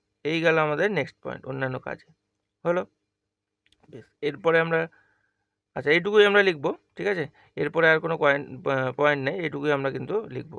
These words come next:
তাহলে মোটামুটি এইটুকু লিখলেই কিন্তু তোমাদের এই রচনাটা হবে। তো এই ছিল আজকের রচনার যে আমরা ক্লাস, সেটাই। যদি ভিডিওটি তোমাদের ভালো লেগে থাকে, অবশ্যই একটি লাইক করে দিও। চ্যানেল যদি তোমরা নতুন হয়ে থাকো, তো চ্যানেলটি সাবস্ক্রাইব করে নিতে পারো। এবং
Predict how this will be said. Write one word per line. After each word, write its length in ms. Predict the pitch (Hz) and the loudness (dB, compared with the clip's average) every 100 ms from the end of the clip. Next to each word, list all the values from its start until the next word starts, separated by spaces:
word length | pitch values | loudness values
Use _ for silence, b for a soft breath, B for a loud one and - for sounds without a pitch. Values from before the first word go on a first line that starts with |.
| - | -12
তাহলে 220 | 165 156 | -8 -4
মোটামুটি 420 | 175 180 180 185 | 0 0 0 0
এইটুকু 320 | 175 170 180 | -2 -2 -2
লিখলেই 320 | 180 156 160 165 | -4 -2 -2 -2
কিন্তু 200 | 160 156 | -4 -6
তোমাদের 300 | 151 143 175 | -4 -2 -2
এই 160 | - 151 | -2 -2
রচনাটা 400 | 135 139 127 147 | -2 -4 -4 -2
হবে। 200 | 135 - - b b b b b b | -4 -6 -12 b b b b b b
তো 120 | 160 151 156 156 _ _ _ - | 2 4 2 -2 _ _ _ -4
এই 100 | 170 | -4
ছিল 160 | 170 185 | 0 4
আজকের 400 | 175 156 180 180 - - _ _ _ - | 4 2 0 0 -2 -16 _ _ _ -4
রচনার 440 | 147 151 165 165 156 | 0 0 0 -2 2
যে 120 | 160 | 2
আমরা 220 | 151 151 151 143 - | 2 4 2 2 -2
ক্লাস, 280 | - 147 147 - | -2 0 0 -4
সেটাই। 280 | 139 147 180 - | 0 0 0 -8
যদি 180 | 135 135 | -10 -8
ভিডিওটি 320 | 135 151 151 | -4 -4 -2
তোমাদের 260 | 147 147 147 | -2 -2 -2
ভালো 220 | 123 117 | 0 0
লেগে 180 | 135 143 | 2 -2
থাকে, 220 | 151 147 175 | -2 -2 -2
অবশ্যই 280 | 120 127 131 | -2 -4 -8
একটি 140 | 139 | -6
লাইক 240 | 135 127 131 | -2 0 0
করে 200 | - 143 | 0 0
দিও। 220 | 139 160 165 - b b b | 0 0 0 -4 b b b
চ্যানেল 260 | - 143 147 | -2 0 2
যদি 180 | 156 147 | 0 -2
তোমরা 220 | 156 156 | 0 0
নতুন 260 | 143 131 151 | 0 -2 -2
হয়ে 140 | 156 151 | 0 0
থাকো, 160 | 156 160 | 0 0
তো 100 | 143 | -2
চ্যানেলটি 380 | 139 131 131 135 | -2 0 -2 -4
সাবস্ক্রাইব 420 | 131 123 - 139 | -2 -2 -2 -2
করে 160 | 147 151 | 0 0
নিতে 180 | 147 151 | -2 0
পারো। 220 | 151 160 175 b b b - | 2 2 0 b b b -2
এবং 180 | 180 | 0